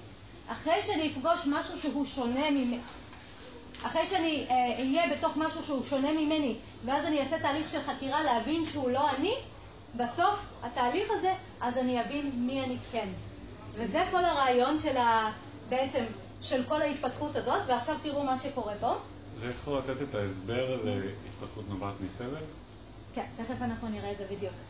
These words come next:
Speaker 1: אוקיי? אז מה שקורה, הפורושה והפרקריטי הולכים עכשיו לשתף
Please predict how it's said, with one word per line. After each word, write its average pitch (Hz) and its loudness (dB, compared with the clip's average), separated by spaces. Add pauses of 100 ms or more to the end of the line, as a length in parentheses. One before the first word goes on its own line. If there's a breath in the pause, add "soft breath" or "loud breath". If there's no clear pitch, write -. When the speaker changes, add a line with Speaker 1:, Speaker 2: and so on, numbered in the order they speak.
(360)
Speaker 1:
אוקיי? 294 -8 (320)
אז 247 0
מה 311 2
שקורה, 277 4 (1160)
הפורושה 339 2 (340)
והפרקריטי 311 0 (200)
הולכים 339 0
עכשיו 339 2
לשתף 311 0